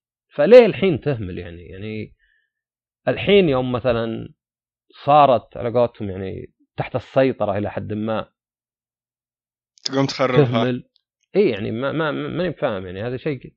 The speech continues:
Speaker 1: تحس إنه غريب، تحس إنه كأنه واحد، آه، إذا حس بألم ولا إذا حس مثلا إذا عنده مشكلة أخذ أدوية، وإذا بدأ يخف الألم شوي خفف،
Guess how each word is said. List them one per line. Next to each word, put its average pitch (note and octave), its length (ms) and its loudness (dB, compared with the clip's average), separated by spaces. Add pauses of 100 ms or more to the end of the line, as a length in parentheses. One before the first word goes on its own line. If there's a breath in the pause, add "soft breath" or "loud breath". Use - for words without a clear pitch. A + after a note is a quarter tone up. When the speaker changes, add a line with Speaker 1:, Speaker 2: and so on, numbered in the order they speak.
(560)
Speaker 1:
تحس - 240 -10
إنه E3 100 -2
غريب، B2 280 -2
تحس C3 200 -14
إنه D3+ 100 -8
كأنه D3 300 -4
واحد، B2+ 300 -2 (640)
آه، G#2+ 500 -2
إذا A#2 120 -2
حس - 280 -4
بألم C#3+ 640 2 (580)
ولا A#2 180 2
إذا A2+ 80 2
حس - 260 -2
مثلا A#2 460 0
إذا A2 140 2
عنده C3 200 0
مشكلة C3+ 480 2
أخذ B2 160 -2
أدوية، A#2+ 500 2 (340)
وإذا A2+ 140 -6
بدأ B2+ 180 0
يخف - 340 -4
الألم B2 260 2
شوي C3 180 -2
خفف، - 500 -4